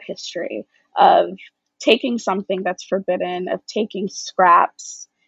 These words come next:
and making something beautiful out of it. Um, and drinking that on January first to remind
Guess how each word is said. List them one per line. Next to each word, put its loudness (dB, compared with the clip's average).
and 0
making 0
something -6
beautiful -2
out -2
of -10
it. -6
Um, 0
and 0
drinking 0
that 6
on -2
January -2
first 0
to -4
remind -2